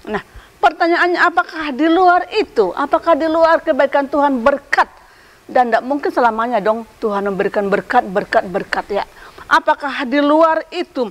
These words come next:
bisa disebut kebaikan Tuhan dalam kehidupan kita? Ya, mungkin dalam hal yang negatif, atau mungkin masalah pergumulan, atau mungkin yang lain. Apakah bisa kita sebut ini kebaikan Tuhan di dalam kehidupan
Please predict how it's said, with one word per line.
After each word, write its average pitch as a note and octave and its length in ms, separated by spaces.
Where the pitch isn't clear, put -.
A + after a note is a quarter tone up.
bisa A#3+ 320
disebut A3 400
kebaikan G3 480
Tuhan A#3 400
dalam F3+ 320
kehidupan G#3+ 400
kita? C#4 240
Ya, F4 160
mungkin G4 400
dalam B3+ 320
hal C#4+ 240
yang C4 320
negatif, C#4+ 400
atau - 240
mungkin C4 240
masalah C#4 560
pergumulan, C4+ 400
atau E4 80
mungkin D#4 240
yang E4+ 160
lain. F4 240
Apakah E4 400
bisa E4+ 480
kita C4+ 240
sebut C#4 320
ini C4+ 240
kebaikan C4+ 480
Tuhan C4 320
di G#3 80
dalam G#3+ 240
kehidupan C#4 320